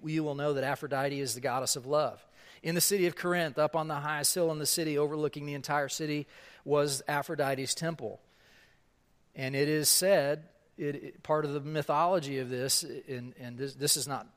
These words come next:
a myth, there were prostitutes, they say up to a thousand prostitutes that worked in or around the temple of Aphrodite, um, during this period of time when Paul would have written this letter. Now, modern historians,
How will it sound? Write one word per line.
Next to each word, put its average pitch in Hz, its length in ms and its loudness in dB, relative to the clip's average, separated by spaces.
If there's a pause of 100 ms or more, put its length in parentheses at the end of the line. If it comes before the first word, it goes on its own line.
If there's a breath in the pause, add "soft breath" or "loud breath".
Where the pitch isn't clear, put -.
(120)
a 139 160 -16
myth, 135 280 -6
there 131 160 0
were 131 180 -2
prostitutes, 139 960 -2
they 131 220 -6
say 151 260 4
up 143 220 0
to 143 140 -4
a 123 60 -2
thousand 151 460 -2
prostitutes 139 640 -4
that 127 140 -2
worked 139 320 -2
in 180 240 -2
or 143 260 0
around 156 460 0
the 139 80 -6
temple 160 520 -2 (200 loud breath)
of 147 80 -6
Aphrodite, 135 680 -2 (500 loud breath)
um, 123 300 -8
during 143 320 -2
this 139 160 2
period 139 360 0
of 143 80 -2
time 143 280 -2
when 113 120 -10
Paul 123 220 2
would 123 80 -4
have 110 240 -8
written 135 200 -10
this 123 200 -2
letter. 127 420 -4 (160)
Now, 120 380 -6 (100)
modern 147 420 0
historians, 139 800 -4